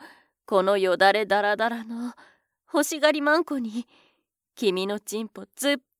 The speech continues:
ぽりくわえ込みたくて仕方なくなってるし、肝心の君のチンポも、<laughs> ズボン越しでもわかるぐらいに、思いっ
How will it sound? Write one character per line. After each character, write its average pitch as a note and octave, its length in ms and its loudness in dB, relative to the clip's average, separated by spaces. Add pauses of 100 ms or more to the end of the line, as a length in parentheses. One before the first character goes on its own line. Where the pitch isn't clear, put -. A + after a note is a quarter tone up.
(120)
ぽ C#4+ 120 -10
り D4+ 140 -10
く A#3 180 -2
わ G3+ 160 8
え G#3+ 40 2
込 A3 180 -2
み A3+ 140 -6
た B3 120 0
く - 100 -16
て A#3 160 -16
仕 - 160 -12
方 D4+ 260 4
な D4+ 140 -6
く F4+ 120 -6
な E4 180 0
っ - 40 -6
て - 180 -4
る C4+ 100 -14
し、 G3+ 560 -6 (1500)
肝 F#3 320 2
心 G3+ 240 -14
の G#3 140 -14
君 A3+ 360 -6
の A#3+ 120 -2
チ B3 260 -8
ン C#4 80 -6
ポ F3+ 200 -14
も、 E3 280 -12 (1080)
<laughs> D#4 440 0 (1400)
ズ F3 220 -2
ボ F3+ 180 2
ン F#3+ 60 -4
越 G#3+ 140 -2
し A3 120 -8
で B3+ 100 0
も A3+ 200 -6
わ D#3+ 120 -6
か G3+ 180 4
る G#3 120 0
ぐ E3 160 -4
ら D#3 160 -2
い E3 100 -14
に、 D3 220 -20 (920)
思 C4+ 360 4
い D4+ 60 2
っ D4 40 -6